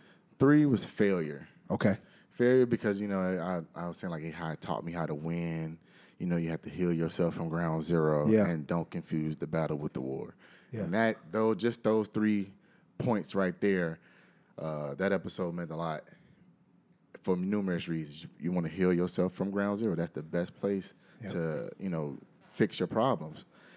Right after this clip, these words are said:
Speaker 1: And failing taught me how to win because it's not necessarily a loss.
Speaker 2: Yep.
Speaker 1: I'm learning from it.
Speaker 2: You're definitely learning from it.
Speaker 1: And, you know, so you wanna go back and forth or it's just,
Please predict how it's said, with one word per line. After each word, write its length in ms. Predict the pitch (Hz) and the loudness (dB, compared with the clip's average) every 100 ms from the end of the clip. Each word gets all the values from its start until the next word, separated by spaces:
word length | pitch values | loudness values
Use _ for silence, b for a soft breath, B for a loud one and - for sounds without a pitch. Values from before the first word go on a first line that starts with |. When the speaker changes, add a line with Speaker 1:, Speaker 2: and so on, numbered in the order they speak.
| b | b
Speaker 1:
And 440 | 90 92 90 98 98 | -2 0 0 -4 0
failing 360 | - 95 107 | 4 6 6
taught 320 | 113 123 120 82 | 2 2 2 2
me 100 | 101 | -2
how 160 | 101 | 0
to 80 | 90 | 0
win 480 | 87 90 90 101 123 - - | 0 -2 -2 -4 -8 -12 -8
because 580 | 98 95 87 87 87 - | -2 0 2 -2 -6 -10
it's 160 | 87 | -6
not 160 | 98 92 | -4 -4
necessarily 480 | 95 90 98 95 92 | -4 -4 0 2 2
a 60 | |
loss. 460 | 95 110 87 82 - | 2 2 0 -6 -6
Speaker 2:
Yep. 220 | 120 123 - | 0 0 0
Speaker 1:
I'm 160 | 82 | -2
learning 280 | 90 107 95 | 2 2 0
from 160 | - 80 | -6 -8
it. 40 | 73 - - | -10 -16 -10
Speaker 2:
You're 100 | 120 | -4
definitely 380 | 104 113 104 101 | 0 0 2 0
learning 180 | 101 98 | 0 0
from 220 | - 95 | -2 -4
it. 60 | 95 | -4
Speaker 1:
And, 200 | 107 104 120 | -6 -4 -4
you 60 | |
know, 220 | 117 110 120 | -2 -4 -4
so 300 | - 101 98 92 - | -2 0 0 -6 -2
you 100 | 98 | 2
wanna 160 | 101 | 4
go 100 | 92 | 4
back 240 | 85 98 98 | 6 4 2
and 100 | 92 | 0
forth 240 | 117 113 | 2 2
or 140 | 92 | 2
it's 80 | 87 | 2
just, 260 | 87 82 | 0 -2